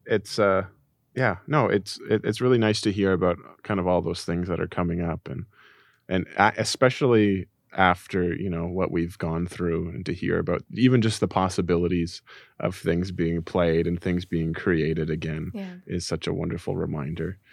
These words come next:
Speaker 1: Um, so we are gonna come to our, our last question, official question of this episode, but I will remind you, listener, that we are going to go on into bonus episode land with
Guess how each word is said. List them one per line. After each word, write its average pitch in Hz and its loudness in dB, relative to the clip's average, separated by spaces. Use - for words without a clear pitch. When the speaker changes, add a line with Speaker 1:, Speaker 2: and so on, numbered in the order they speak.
Speaker 1:
Um, 92 0
so - 0
we 127 8
are 190 6
gonna 247 2
come 98 -2
to 113 2
our, 98 4
our 101 4
last 107 0
question, 98 -6
official 107 2
question - -4
of 92 4
this 85 -2
episode, 95 2
but 151 -2
I 90 -2
will 123 0
remind 87 2
you, 117 4
listener, 80 -2
that 90 4
we 113 4
are 98 6
going 90 0
to 85 -2
go 104 0
on 123 -6
into 131 0
bonus 147 6
episode 160 6
land 123 6
with 92 -2